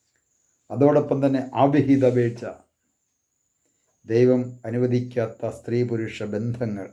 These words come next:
അവിഹിത വീഴ്ച. അവിഹിത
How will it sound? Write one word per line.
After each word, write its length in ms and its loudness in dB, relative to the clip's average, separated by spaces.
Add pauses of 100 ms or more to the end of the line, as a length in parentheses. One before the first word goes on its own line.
(140)
അവിഹിത 380 2 (120)
വീഴ്ച. 240 -12 (1900)
അവിഹിത 340 4